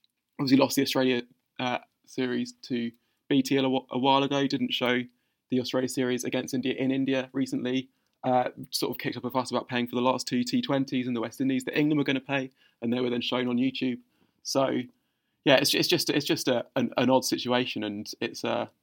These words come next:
strange for them to now have an exclusive cricket channel and be showing less cricket than ever before, basically.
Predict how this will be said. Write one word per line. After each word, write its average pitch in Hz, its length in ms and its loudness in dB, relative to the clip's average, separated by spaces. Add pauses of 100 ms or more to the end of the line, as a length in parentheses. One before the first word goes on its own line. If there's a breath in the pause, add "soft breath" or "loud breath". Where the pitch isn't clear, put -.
(300)
strange 127 320 2
for - 40 0
them 123 80 2
to 123 100 -4
now 127 140 4
have 120 120 2
an 117 80 4
exclusive 117 320 0
cricket 123 220 -2
channel 120 180 -2
and 110 80 -4
be 113 60 -4
showing 113 440 -2
less 120 220 0
cricket - 220 -8
than 123 80 -2
ever 113 140 -2
before, - 340 -2
basically. - 560 -6